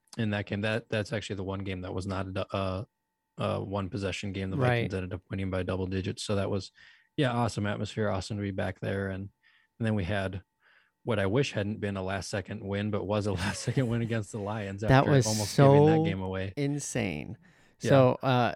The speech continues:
Speaker 2: I, I'm in a survivor pool with my fiance's family, and a lot of them had the Vikings as their survivor pick. And I'm sitting here thinking, "Oh my gosh, like, I might
Speaker 1: Yeah.
Speaker 2: just win this thing in week five." <laughs> But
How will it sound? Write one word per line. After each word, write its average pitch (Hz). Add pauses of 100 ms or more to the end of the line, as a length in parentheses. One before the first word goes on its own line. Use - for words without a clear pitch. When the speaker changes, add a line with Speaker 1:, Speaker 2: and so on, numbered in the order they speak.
(160)
Speaker 2:
I, 120
I'm 135
in 131
a 120
survivor 117
pool 113
with 120
my 113
fiance's 110
family, 107
and 107 (100)
a 113
lot 110
of 104
them 101
had 107
the 104
Vikings 104
as 107
their 113
survivor 107
pick. 143 (680)
And 139
I'm 131
sitting 117
here 117
thinking, 117
"Oh 113
my 104
gosh, 110
like, 123
I 117
might 135
Speaker 1:
Yeah. 101
Speaker 2:
just 95
win 131
this 123
thing 123
in 117
week 147
five." 147 (460)
<laughs> -
But 127